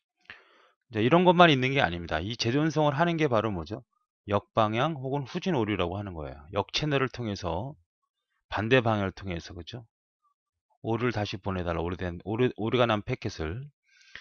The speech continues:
그런데 어떤 경우도 존재하느냐면 데이터를 보내놓고 더 이상 재전송을 하지 않습니다.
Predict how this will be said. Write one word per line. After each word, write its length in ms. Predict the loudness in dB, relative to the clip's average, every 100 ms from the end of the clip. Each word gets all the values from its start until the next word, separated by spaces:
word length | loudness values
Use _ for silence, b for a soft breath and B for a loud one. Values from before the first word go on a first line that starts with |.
| B B
그런데 400 | 2 6 8 8
어떤 320 | 6 4 4 6
경우도 320 | 6 4 2
존재하느냐면 1040 | 0 4 4 2 2 2 2 0 -2 -6 -2
데이터를 480 | 4 6 8 6 6
보내놓고 760 | 4 2 4 2 0 -2 -2 0
더 100 | 0
이상 240 | 2 0
재전송을 480 | 2 0 2 0 0
하지 160 | 2
않습니다. 560 | 2 2 -4 -6 -6